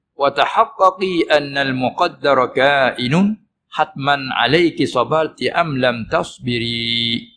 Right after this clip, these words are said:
Ha, tu ni. Apa tu? "Ma qad qudi ya nafsu." Barang yang sungguh telah diqadakan oleh Allah, yang telah dimenentu oleh Allah, wahai nafsu, fastabiri lahu sabala.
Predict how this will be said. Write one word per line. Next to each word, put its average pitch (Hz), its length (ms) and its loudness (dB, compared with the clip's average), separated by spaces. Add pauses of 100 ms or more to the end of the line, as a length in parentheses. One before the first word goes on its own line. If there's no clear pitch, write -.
(580)
Ha, 123 1040 2
tu 156 80 4
ni. 160 240 2 (320)
Apa 160 200 2 (120)
tu? 180 80 2 (400)
"Ma 208 320 6
qad 160 320 2
qudi 165 640 0
ya 147 320 2
nafsu." 143 480 -4 (400)
Barang 165 480 2
yang 165 160 -2
sungguh 165 320 -2
telah 160 320 2
diqadakan 151 800 0
oleh 147 240 2
Allah, 156 320 2 (400)
yang 131 160 -2
telah 156 240 2
dimenentu 160 560 0
oleh 160 160 4
Allah, 165 240 2
wahai 165 320 2
nafsu, 208 560 -2
fastabiri 190 720 0
lahu 160 160 2
sabala. 131 800 2